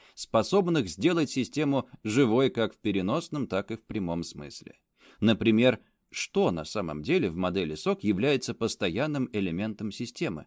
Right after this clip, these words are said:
обладающим памятью макросостояния? В песочной модели, например, песчинки не являются постоянными элементами системы. Они непрерывно входят и выходят из нее, обладая, похоже, лишь скоротечной микроинформацией,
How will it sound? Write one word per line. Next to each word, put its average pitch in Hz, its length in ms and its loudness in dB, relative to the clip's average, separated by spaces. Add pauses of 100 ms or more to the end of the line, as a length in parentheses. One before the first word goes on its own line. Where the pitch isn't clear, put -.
обладающим 95 760 0
памятью 110 460 0
макросостояния? 101 1080 -6 (420)
В - 120 -20
песочной 113 580 2
модели, 87 400 -2
например, 117 540 -4 (260)
песчинки 139 580 4
не 151 160 2
являются 120 600 2
постоянными 101 800 -2
элементами 87 600 -2
системы. 69 520 -12 (420)
Они 101 220 6
непрерывно 127 640 4
входят 151 540 2
и 139 80 4
выходят 139 560 2
из 87 160 -2
нее, 78 300 -6
обладая, 101 540 6
похоже, 147 500 4
лишь 143 200 4
скоротечной 139 720 2
микроинформацией, 139 1120 0